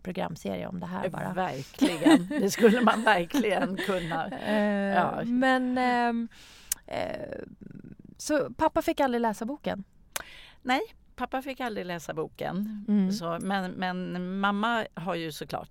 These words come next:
Speaker 2: läst den och hon
Speaker 1: Mm.
Speaker 2: var ju med under processen också.
Speaker 1: Och vad tycker hon?
Speaker 2: Eh, nej, men hon tycker att det är, är fantastiskt. Hon känner sig ju hedrad och hon känner inte igen sig i allt.
Speaker 1: Nej.
Speaker 2: Och, och det är ju också så, den är ju verklighetsbaserad. Allt i, har ju inte gått till exakt så här. Som sagt, jag har ju
Speaker 1: Mm.
Speaker 2: flyttat lite miljöer och,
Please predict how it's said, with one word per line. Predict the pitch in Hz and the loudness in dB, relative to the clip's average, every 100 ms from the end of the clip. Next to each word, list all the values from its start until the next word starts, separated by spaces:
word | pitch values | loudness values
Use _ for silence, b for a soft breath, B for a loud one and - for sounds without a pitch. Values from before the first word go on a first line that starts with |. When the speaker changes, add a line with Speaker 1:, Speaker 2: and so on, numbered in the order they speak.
| - | -6
Speaker 2:
läst | 170 165 - | -6 -4 -6
den | 196 240 254 | -2 0 0
och | 180 | 2
hon | |
Speaker 1:
Mm. | 190 190 | 2 4
Speaker 2:
var | 165 | 2
ju | 165 | 0
med | 165 147 156 | -6 -4 -4
under | 156 147 156 | -4 -4 -6
processen | - 180 - 190 - - 156 156 | -4 -4 -2 -2 -2 -4 -4 -4
också. | 151 | 0
Speaker 1:
Och | 208 | 2
vad | 208 | 2
tycker | - 160 202 | 2 2 2
hon? | 196 185 | 4 2
Speaker 2:
Eh, | 185 202 B B - | 0 -2 B B -2
nej, | 254 220 | 2 2
men | 208 196 | 2 2
hon | 196 | 0
tycker | - 180 - 156 | -2 -6 -2 -2
att | 156 | -2
det | 170 156 | -2 0
är, | 151 160 | 2 0
är | - 160 151 | 0 -2 -2
fantastiskt. | 156 156 151 - - 151 | -4 -6 -6 -8 -12 -12
Hon | 165 | -8
känner | 156 160 156 151 | -6 -4 -6 -8
sig | 160 | -6
ju | 160 | -4
hedrad | 180 170 175 269 294 | -2 -2 -2 -2 -2
och | 226 | -4
hon | 208 | -4
känner | - 185 180 | -4 -6 -6
inte | 180 175 170 | -8 -8 -6
igen | 170 160 151 | -4 -6 -6
sig | - 160 160 | -4 -4 -4
i | 156 | -4
allt. | 165 208 349 349 - - | -2 -2 -2 -8 -10 -10
Speaker 1:
Nej. | 247 185 254 254 | -4 0 0 4
Speaker 2:
Och, | 233 214 - | 4 4 4
och | 214 - - | 2 2 0
det | 180 | 4
är | 156 165 | 4 4
ju | 190 170 160 | 2 0 0
också | 143 - 160 | -2 -4 -6
så, | - 156 | -4 -4
den | 156 165 | -4 -6
är | |
ju | 160 | -4
verklighetsbaserad. | 165 165 147 156 147 - 160 - 170 156 156 - | 0 0 0 -8 -8 -6 -8 -4 -4 -2 -2 -2
Allt | 160 151 - - | -4 -4 -12 -16
i, | - - - | -14 -14 -12
har | 127 160 | -6 -4
ju | 151 | -4
inte | 170 - - | -6 -8 -6
gått | 160 | -6
till | - 170 156 | -4 -6 -4
exakt | - - - - | -8 -6 -8 -8
så | - | -10
här. | 156 147 | -6 -6
Som | 147 165 | -8 -10
sagt, | - 147 | -12 -12
jag | - | -8
har | |
ju | 185 | -4
Speaker 1:
Mm. | 180 | -4
Speaker 2:
flyttat | 180 160 - | -4 -12 -14
lite | - 160 | -18 -12
miljöer | 156 143 143 151 147 147 | -10 -6 -6 -4 -4 -4
och, | 175 165 170 220 | -6 -4 -4 -4